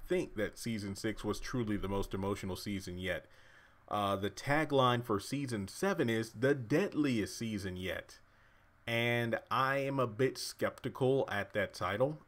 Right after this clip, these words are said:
I, I can't, I can't lie. It is a very eye-catching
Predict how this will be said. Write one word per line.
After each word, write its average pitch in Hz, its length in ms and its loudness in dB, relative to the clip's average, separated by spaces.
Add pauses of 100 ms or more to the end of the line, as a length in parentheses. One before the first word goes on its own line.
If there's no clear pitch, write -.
(120)
I, 202 760 0 (600)
I 107 200 -2
can't, 131 360 0 (140)
I 104 100 0
can't 131 360 -2
lie. 107 340 0 (760)
It 104 140 0
is 110 240 0
a 107 160 2
very 120 840 0 (1800)
eye-catching 120 1000 2